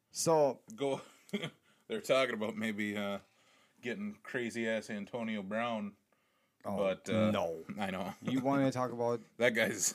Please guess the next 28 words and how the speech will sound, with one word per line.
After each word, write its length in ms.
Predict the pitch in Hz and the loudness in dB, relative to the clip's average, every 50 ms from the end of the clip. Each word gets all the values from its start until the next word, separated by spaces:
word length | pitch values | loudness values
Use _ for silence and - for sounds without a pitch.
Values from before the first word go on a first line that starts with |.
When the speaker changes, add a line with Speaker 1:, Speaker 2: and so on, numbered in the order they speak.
| - - - | -4 -8 -8
Speaker 2:
that 160 | - 113 - - - - | -8 -8 -8 -10 -10 -8
guy, 140 | - 143 - - - - - - - - - - | -8 -8 -8 -10 -14 -20 -20 -20 -20 -20 -18 -10
he's 340 | - 131 131 120 113 113 107 | -6 -6 -4 -4 -4 -4 -2
not 240 | 117 117 113 107 - - - - | 0 0 0 -2 -4 -8 -10 -8
getting 220 | 113 107 - 104 | -8 -6 -6 -6
saved 360 | - - - 104 101 90 85 | -4 -2 0 0 -2 -2 -2
by 160 | 87 95 92 90 | -4 -4 -2 -4
anybody. 420 | 90 95 92 87 92 92 101 - - - - | -4 -6 -6 -4 -2 -2 -2 -4 -4 -2 2
Speaker 1:
No. 240 | - 190 196 165 - - | 2 2 2 0 -2 -4
Speaker 2:
<laughs> 340 | 165 151 - - 175 160 - - - - - - - 285 - - - 277 - _ _ _ _ _ _ - - - _ _ _ - - - | -6 -6 -6 -6 -8 -8 -8 -8 -10 -10 -10 -10 -12 -14 -14 -12 -14 -14 -14 _ _ _ _ _ _ -20 -20 -20 _ _ _ -12 -8 -2
Speaker 1:
Uh, 220 | 123 135 135 131 123 | 0 2 2 2 2
so 220 | - - 143 147 | 2 0 0 0
anyway, 300 | 160 160 143 135 131 120 | 2 4 4 4 4 4
Speaker 2:
He 80 | - - | 4 2
Speaker 1:
and 100 | - - | 4 6
Speaker 2:
might 220 | 190 196 202 185 | 8 10 10 8
have 80 | 185 160 | 8 8
done 180 | 151 147 143 143 | 6 6 6 6
the 60 | 139 | 4
most 280 | 135 131 123 127 - | 2 2 2 2 2
unprofessional 680 | - 117 117 113 107 107 - - 110 107 - - 117 110 | 2 0 0 0 -6 -6 -2 0 0 0 0 -2 -4 -6
thing 560 | 101 - - 113 110 107 107 107 107 101 95 - _ | -6 -4 -2 0 0 0 0 -2 -4 -4 -8 -6 _
any 220 | - 120 117 113 110 | 0 0 0 0 0
football 360 | - 123 113 - 110 104 95 | 0 -2 -2 0 0 -2 0
player's 360 | - - 110 104 101 101 101 | 0 -2 0 0 0 0 -2
ever 260 | - 104 101 90 90 | -2 -4 -4 -4 -4
done. 280 | 87 98 90 82 85 85 - | -6 -6 -6 -6 -8 -8 0
Speaker 1:
Right. 300 | 151 165 131 90 - | 2 2 2 2 0